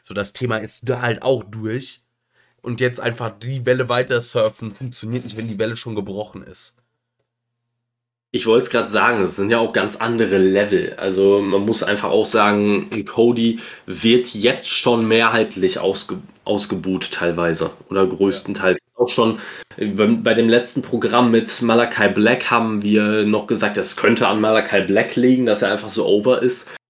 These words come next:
Speaker 2: Jetzt gab's ja dieses, äh, dieses Tag-Team-Match zusammen mit, äh, Lee Johnson. Äh, selbst da ga-, waren die Reaktionen für Cody jetzt nicht überragend. Also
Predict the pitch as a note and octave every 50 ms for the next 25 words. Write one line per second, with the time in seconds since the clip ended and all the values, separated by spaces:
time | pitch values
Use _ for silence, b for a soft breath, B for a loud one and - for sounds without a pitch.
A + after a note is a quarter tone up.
0 | _ _ _ - - - B2 G#2+ A#2 A#2+ - - A#2 G#2 G2+ G#2 G2+ G#2 G#2+ G2+
1 | G2+ - - - - - - F#2+ G#2 G2+ G2+ F#2+ B B B B - - A2+ G#2+
2 | G#2 G#2 - - A#2 A#2+ - - - A#2+ G#2+ G#2 G#2 G#2+ G#2 - - - - G#2
3 | G2 G#2 G2+ G#2 G#2 G2+ G2 G2 G2 G2+ G2 - - - - G2 F#2+ G2+ G2 F#2+
4 | F#2+ F#2+ F#2+ G2+ G2 F#2+ G2+ G#2 G#2+ A#2+ B2 A#2+ A#2+ A#2 A#2 A2+ A2+ B B B
5 | B B B - _ _ _ _ _ _ _ _ _ _ _ _ _ _ _ _
6 | _ _ _ - - - - _ _ _ _ _ _ _ _ _ - - - -
7 | - - A#2 A#2 A2+ - A#2 B2 A#2+ - - - - - G#2 A2+ B2+ C3 A#2+ B2
8 | A#2 A#2 A2+ G#2+ A#2 A#2 A#2 A#2+ A#2 G#2+ A#2 A2+ A#2 A#2 - - A#2+ A2+ A2 A2
9 | - G#2+ G#2+ - G#2+ G#2+ G#2+ G#2+ A2 A2 G#2 - - A2+ A2 A#2 A2+ A2 G#2+ G2+
10 | G2+ G#2+ A2 A2 A2 G#2+ A2 A2 G#2+ G#2 - - C#2+ G2+ G2+ G#2 G#2 G#2 G#2